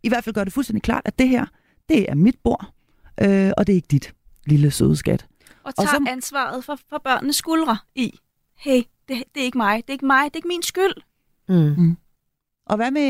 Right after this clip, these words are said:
Speaker 1: øh, der
Speaker 3: Og
Speaker 1: skal,
Speaker 3: så
Speaker 1: der skal
Speaker 3: også
Speaker 1: ikke
Speaker 3: at
Speaker 1: komme
Speaker 3: sige,
Speaker 1: mere?
Speaker 3: hvis der skal komme et komma, så kan du sige, "Ja, lige nu er jeg ked af det, men, men jeg bliver god igen om lidt."
Speaker 1: Ja.
Speaker 2: Ja.
Speaker 1: "Jeg bliver glad igen."
Speaker 3: Ja.
Speaker 1: "Jeg bliver god igen om lidt." "Jeg bliver
Speaker 3: God
Speaker 1: glad
Speaker 3: igen,
Speaker 1: igen."
Speaker 3: glad igen, ja. Mm,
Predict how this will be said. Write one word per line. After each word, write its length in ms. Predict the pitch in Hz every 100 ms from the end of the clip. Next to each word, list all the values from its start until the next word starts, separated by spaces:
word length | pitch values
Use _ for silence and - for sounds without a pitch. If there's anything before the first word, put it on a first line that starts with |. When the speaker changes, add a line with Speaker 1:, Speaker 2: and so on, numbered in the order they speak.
| 240
Speaker 1:
øh, 0 |
der 160 | 220 208
Speaker 3:
Og 140 | - 262
Speaker 1:
skal, 0 |
Speaker 3:
så 80 | 311
Speaker 1:
der 40 |
skal 80 | 285
Speaker 3:
også 120 | 320
Speaker 1:
ikke 100 | 359
Speaker 3:
at 60 | 269
Speaker 1:
komme 180 | 330 247
Speaker 3:
sige, 120 | 311
Speaker 1:
mere? 120 | 190 -
Speaker 3:
hvis 160 | 190 208
der 100 | 202
skal 180 | - 190
komme 240 | 262 320
et 80 | -
komma, 300 | 226 208 226
så 140 | -
kan 140 | 226 214
du 60 |
sige, 200 | - 208 - _ _ _ 196
"Ja, 100 | 196
lige 240 | 196 220
nu 80 | 214
er 40 |
jeg 100 | 190
ked 200 | - 202
af 140 | 185 175
det, 100 | 180
men, 220 | 170 175 -
men 160 | 170
jeg 100 | 165
bliver 140 | - 160
god 300 | - 214 190
igen 340 | - 156 165 180
om 120 | 170
lidt." 240 | 165 - _ -
Speaker 1:
Ja. 120 | 131 - _ -
Speaker 2:
Ja. 120 | 196 _ -
Speaker 1:
"Jeg 100 | 175
bliver 100 | 190
glad 180 | 208 247
igen." 280 | 214 226 _ _ _ _ _ _ _ _ _ _ _ _ _
Speaker 3:
Ja. 80 | 151 -
Speaker 1:
"Jeg 140 | 180 156
bliver 100 | 170
god 220 | 220 214
igen 160 | 190
om 100 | 190
lidt." 200 | 185 - - _ _ _ 180
"Jeg 120 | 160
bliver 100 | 160
Speaker 3:
God 80 | 170
Speaker 1:
glad 140 | 151
Speaker 3:
igen, 200 | 170 160
Speaker 1:
igen." 100 | 165 -
Speaker 3:
glad 300 | 127 160 175
igen, 280 | 190 165 - 156
ja. 120 | 131 - - _ _ _ _ _ _
Mm, 600 | 180 175 160 151 151 175